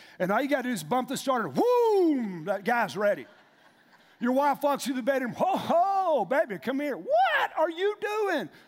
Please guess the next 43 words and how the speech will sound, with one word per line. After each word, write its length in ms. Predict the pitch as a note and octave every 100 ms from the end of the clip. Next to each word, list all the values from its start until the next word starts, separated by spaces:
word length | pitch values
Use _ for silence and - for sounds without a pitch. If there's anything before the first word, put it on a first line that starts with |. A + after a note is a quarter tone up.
| _
"Oh, 220 | B2 C3+
I 160 | B2+ F#3+
saw 300 | - B3 G3
Haley. 320 | G3 F#3 G3+
I 100 | D4+
didn't 240 | B4+ D5
look 160 | B4 A#4+ A#4+ B4+
nothing. 240 | - F#4
I 60 | -
was 80 |
going 160 | - F#4
to 60 | E4
the 40 |
bathroom." 380 | D4+ C#4+ A#3+ D#3
"Come 220 | D3+ F3
here 200 | A3+ G#3+
first." 480 | - B3+ A#3 A3 - - - -
"Yeah, 260 | A3+ A#3 F#3+
it 60 |
won't 180 | A3 C4+
take 240 | C4+ B3+
long. 340 | A3+ C4 C4 A3
Come 200 | A#3 C#4
here." 260 | D4 G#3+ - - - - - - - - - - - _
See, 240 | - E4
men 240 | D4+ G4 G4
are 100 | E4
ready 240 | D#4 D4+
just 220 | D4 -
like 180 | D#4+ C#4
that, 240 | E4+ C4+ G#3+
aren't 220 | D4 -
they? 100 | D4
A 80 | A3+
look, 300 | C4 C#4+ A#3+
a 80 |
glance, 360 | F3 B3+ C#4+ C4+
a 60 | A3+
smell, 320 | - C#4+ C#4+
da, 160 | F#4
da, 220 | E4 D#4+ C#4
a 100 | B3+
commercial. 800 | - D4+ E4+ F4+ - F4+ C#4